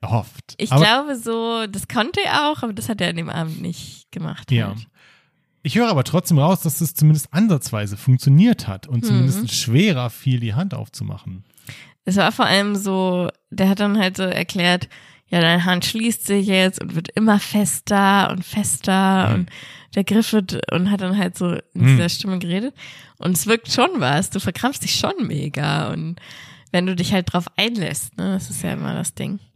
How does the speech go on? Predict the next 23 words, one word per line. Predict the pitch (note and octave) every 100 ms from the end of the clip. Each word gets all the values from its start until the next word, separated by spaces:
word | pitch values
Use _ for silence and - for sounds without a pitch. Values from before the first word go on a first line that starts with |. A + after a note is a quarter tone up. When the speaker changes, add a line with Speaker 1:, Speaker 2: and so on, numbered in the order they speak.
| - - - - _ _
Speaker 1:
Ich | -
glaub, | F3 F3+
wir | C3
haben | D3
es |
auf | B2 A2+
jeden | D3+
Fall | C3+
schon | B2+ B2 A2+
durch, | A2+ A2+ A2 - - _ _ _ -
durchschaut. | A#2 A2+ - F#2 G2+ - - _ _
Also | A#2+ A2
was | -
heißt | C3+ -
durchschaut, | - C3+ C3
weil | A2+
wir | A2+
haben | A2
ja |
keine | G#2+ G2+
Ahnung. | F#2+ G2
Speaker 2:
<laughs> | - - - - - -
Speaker 1:
Aber | C3+ C3+ B2+